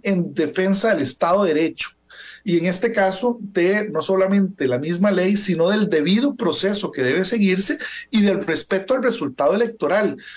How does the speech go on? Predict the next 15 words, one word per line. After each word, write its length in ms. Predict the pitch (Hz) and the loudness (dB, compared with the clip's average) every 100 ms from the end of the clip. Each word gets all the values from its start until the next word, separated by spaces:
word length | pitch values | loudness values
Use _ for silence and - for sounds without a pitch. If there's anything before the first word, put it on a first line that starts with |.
| - | -6
porque 300 | 185 170 185 | -4 -2 -2
es 100 | 165 | -2
que 120 | - | 0
hay 160 | 233 233 | 2 2
un, 140 | 233 | 0
un 200 | 247 233 | 0 2
elemento 480 | 226 233 214 202 277 | 2 2 2 0 -2
que 100 | 185 | -4
muchas 340 | 151 151 208 202 | -4 -2 -2 0
veces 300 | 190 226 202 | 0 0 0
se 80 | |
olvidan 460 | 160 135 151 180 214 | 0 0 0 0 2
en 80 | 196 | 2
nuestros 340 | 139 - - | 0 -6 -8
países, 580 | - 139 220 254 - | -4 0 0 0 -4